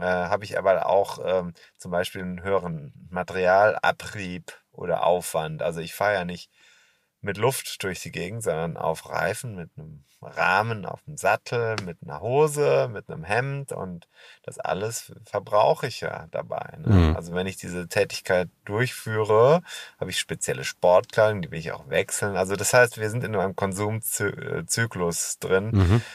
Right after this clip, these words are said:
Speaker 1: und wir unterliegen dann, weil diese Tätigkeit uns ja auch wichtiger wird, immer stärker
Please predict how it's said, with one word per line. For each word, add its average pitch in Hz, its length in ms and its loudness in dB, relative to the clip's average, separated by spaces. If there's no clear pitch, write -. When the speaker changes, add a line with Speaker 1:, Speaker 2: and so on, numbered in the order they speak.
Speaker 1:
und 92 460 0
wir 98 120 4
unterliegen 101 480 0
dann, 95 460 2
weil 85 140 2
diese 90 200 -6
Tätigkeit 95 560 0
uns 90 200 -6
ja 73 120 0
auch 80 140 -4
wichtiger 101 440 -4
wird, 92 140 -8
immer 95 360 -2
stärker 90 920 2